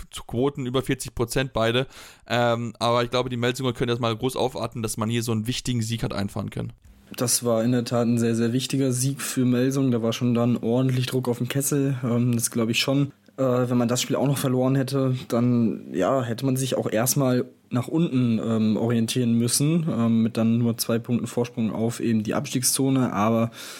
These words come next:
Speaker 2: jetzt ist man zumindest wieder ein bisschen in ruhigerem Fahrwasser. Man hat Wetzlar jetzt überholt in der Tabelle,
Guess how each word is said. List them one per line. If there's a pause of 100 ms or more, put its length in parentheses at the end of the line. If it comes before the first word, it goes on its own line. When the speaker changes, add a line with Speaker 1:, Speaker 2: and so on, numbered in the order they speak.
(320)
Speaker 2:
jetzt
ist
man
zumindest
wieder
ein
bisschen
in
ruhigerem
Fahrwasser.
Man
hat
Wetzlar
jetzt
überholt
in
der
Tabelle,